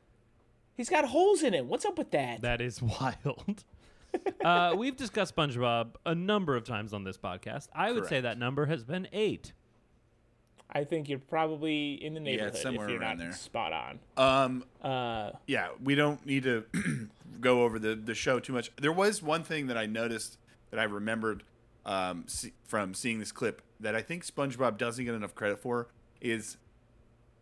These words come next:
Speaker 3: SpongeBob so accurately reflects the utter contempt that service workers have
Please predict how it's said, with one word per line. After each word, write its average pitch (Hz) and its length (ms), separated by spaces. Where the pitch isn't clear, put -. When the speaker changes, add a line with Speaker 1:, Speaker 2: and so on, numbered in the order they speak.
Speaker 3:
SpongeBob 208 560
so 165 360
accurately 135 520
reflects 113 600
the 110 180
utter 113 220
contempt 104 840
that 101 200
service 107 400
workers 113 360
have 101 540